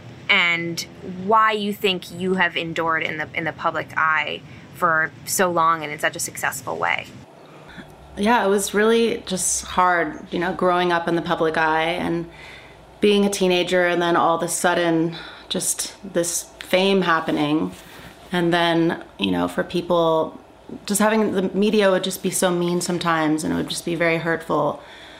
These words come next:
Speaker 2: And I felt like people really didn't know who I was and would judge me and there'd be misconceptions. And I don't, it was really hard to deal with,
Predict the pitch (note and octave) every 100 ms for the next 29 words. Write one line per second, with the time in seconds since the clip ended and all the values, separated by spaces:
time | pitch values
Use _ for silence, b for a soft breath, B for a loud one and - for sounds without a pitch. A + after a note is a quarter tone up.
0 | B B B F3+ E3+ E3+ E3 E3 - E3
1 | D#3 - - F3+ F3+ E3+ F3 E3+ E3+ E3
2 | - - - - - - F3+ F3 F3+ D#3+
3 | D#3+ D#3+ D#3+ D#3+ D#3 - E3+ - - -
4 | F3 D3 - F#3+ - - E3 D#3+ - E3+
5 | E3 D#3+ D#3+ D#3+ D#3+ D#3 D#3+ D#3 D#3+ -
6 | E3 - F3+ F3 F3+ E3+ E3+ D#3+ E3 E3
7 | - B B B B B B B B B
8 | A3 A3+ G#3+ C#3 - - - - A3+ G3
9 | G3 - - B B G#3+ A#3 A#3 G3 F#3
10 | F3 E3+ F3 E3 D#3 - -